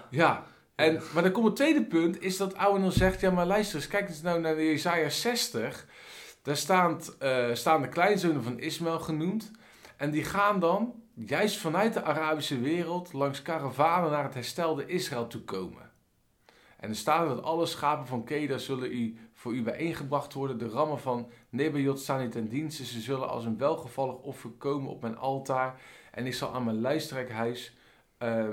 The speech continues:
nieuw aanzien geven. Dus wat gebeurt er in de Bijbel, volgens de profetieën ook, volgens meneer Ouweneel, en dat is iemand die toch volgens mij wel redelijk in de boeken heeft gekeken om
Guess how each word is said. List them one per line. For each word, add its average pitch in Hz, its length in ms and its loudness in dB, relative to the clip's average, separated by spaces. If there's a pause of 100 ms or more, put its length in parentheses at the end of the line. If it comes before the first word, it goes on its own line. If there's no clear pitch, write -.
(120)
nieuw 131 340 -2
aanzien 117 560 -4
geven. 95 560 -10 (1200)
Dus 135 160 -6
wat 170 200 0
gebeurt 160 600 2
er 123 320 -2
in 135 120 -6
de 113 60 -4
Bijbel, 101 420 -8
volgens 123 280 -4
de 113 80 -4
profetieën 123 800 -4
ook, 104 160 -10
volgens 113 520 -6
meneer 110 420 -2
Ouweneel, 95 760 -10 (580)
en 107 120 -10
dat 117 100 -2
is 113 140 -6
iemand 120 240 -4
die 113 120 -12
toch - 240 -8
volgens 113 280 -10
mij 113 240 -2
wel 104 200 -6
redelijk 113 240 -4
in 113 80 -4
de 104 80 -4
boeken 113 320 -6
heeft 101 360 -10
gekeken 104 500 -8
om 95 300 -14